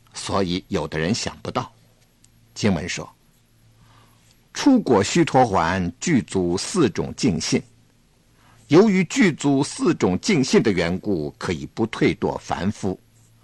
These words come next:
最多七番生死解脱。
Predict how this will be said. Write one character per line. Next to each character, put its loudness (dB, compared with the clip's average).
最 6
多 0
七 0
番 2
生 2
死 -10
解 -12
脱。 -10